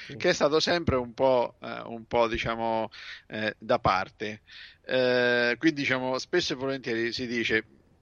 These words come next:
Speaker 2: in maniera poco corretta, e di questo magari, eh, si dice trio Funaro, ma effettivamente era il quartetto perché erano, erano quattro persone, era formato da Giuseppe Funaro, che è quello, insomma, l'ispiratore. Questo,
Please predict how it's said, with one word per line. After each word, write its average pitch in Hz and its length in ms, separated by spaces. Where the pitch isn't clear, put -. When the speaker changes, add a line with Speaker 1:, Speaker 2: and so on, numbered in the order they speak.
Speaker 2:
in 104 120
maniera 107 360
poco 120 280
corretta, 120 580
e 107 40
di 104 120
questo 110 320
magari, 104 280
eh, 104 280
si - 180
dice 120 240
trio 131 280
Funaro, 117 400
ma 113 180
effettivamente 131 520
era 113 300
il 120 160
quartetto 123 600
perché 107 260
erano, 110 320
erano 113 300
quattro 117 380
persone, 101 440
era 113 160
formato 101 440
da 101 100
Giuseppe 110 540
Funaro, 101 440
che - 160
è 101 80
quello, 104 220
insomma, 107 240
l'ispiratore. 104 720
Questo, - 260